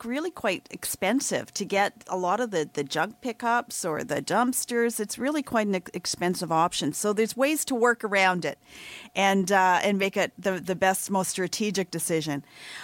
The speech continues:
I shared a, a couple of, uh, recent online auction stories with you, uh, and your listeners lately,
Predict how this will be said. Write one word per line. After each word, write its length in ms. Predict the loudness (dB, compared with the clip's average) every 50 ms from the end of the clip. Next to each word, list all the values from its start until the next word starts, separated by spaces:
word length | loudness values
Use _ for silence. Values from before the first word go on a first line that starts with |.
| -4 2
I 80 | 4 4
shared 340 | 6 6 4 4 2 2 4
a, 160 | 2 2 2 0
a 40 |
couple 440 | 0 0 0 0 2 2 2 4 6
of, 340 | 6 4 4 2 0 0 2
uh, 240 | 4 4 4 2 0
recent 400 | -2 -2 -2 -2 -2 0 2 4
online 380 | 6 6 6 6 4 4 4 4
auction 400 | 4 4 4 2 0 -2 -2 -2
stories 520 | -2 -2 -2 -2 0 0 0 -2 -4 -4 -6
with 180 | -6 -6 -4
you, 300 | -4 -4 -2 -4 -4 -6 -4
uh, 340 | -4 -2 0 2 2 0 0 0
and 160 | 0 0 2 2
your 120 | 2 2
listeners 460 | 2 0 0 0 0 0 0 0 0
lately, 460 | 0 0 0 0 0 -2 -4 -4 -6